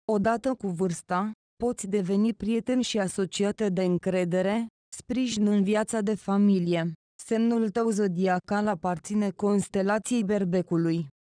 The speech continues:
Berbecul este direct legată de semnele elementului foc,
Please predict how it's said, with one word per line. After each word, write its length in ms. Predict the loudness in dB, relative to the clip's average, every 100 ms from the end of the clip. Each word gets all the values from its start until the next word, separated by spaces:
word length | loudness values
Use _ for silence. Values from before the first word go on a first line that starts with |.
| -4
Berbecul 640 | 0 0 0 -2 -2 -2 0
este 320 | 0 0 0
direct 400 | 2 0 0 -2
legată 540 | 0 0 0 0 0
de 120 | 0
semnele 600 | 0 0 2 4 4 2 0
elementului 840 | 2 2 4 2 2 0 0 0
foc, 360 | 0 -2 -4